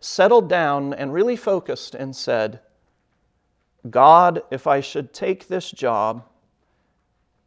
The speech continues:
give me a sign"? Sometimes in life,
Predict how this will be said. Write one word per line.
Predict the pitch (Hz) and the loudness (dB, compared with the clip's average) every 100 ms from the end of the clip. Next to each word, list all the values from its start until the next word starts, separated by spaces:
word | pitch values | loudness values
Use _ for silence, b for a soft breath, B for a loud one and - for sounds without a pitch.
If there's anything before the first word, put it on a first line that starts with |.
| _ 127 | _ -6
give | 131 120 | -6 -6
me | 123 117 117 _ _ | -10 -14 -16 _ _
a | 117 | -20
sign"? | - - 90 - _ _ _ _ _ _ _ _ _ _ _ _ _ _ _ _ _ _ _ _ _ _ _ _ _ | -16 -16 -16 -20 _ _ _ _ _ _ _ _ _ _ _ _ _ _ _ _ _ _ _ _ _ _ _ _ _
Sometimes | - 247 233 226 185 | -4 -2 2 0 0
in | 165 160 | -4 2
life, | 240 185 160 - - - - | 4 4 0 -4 -20 -20 -20